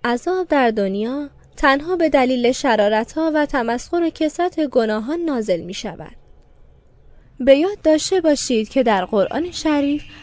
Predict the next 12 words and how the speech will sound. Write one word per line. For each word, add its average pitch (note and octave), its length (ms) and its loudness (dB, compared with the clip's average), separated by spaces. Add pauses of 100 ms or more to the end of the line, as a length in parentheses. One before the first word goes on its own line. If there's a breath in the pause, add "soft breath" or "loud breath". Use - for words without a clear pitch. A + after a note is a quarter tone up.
(120 loud breath)
و C4+ 140 4
حتی F4+ 340 -2
در D4 220 6
بعضی E4+ 340 0
از D#4 240 -2
نسخه‌های C#4 680 -4
تورات C4 440 0
نیز C#4 260 -2
آمده A3 420 -2
است B3+ 360 -6 (380 soft breath)
که E4 140 2
طاعون D#4 400 2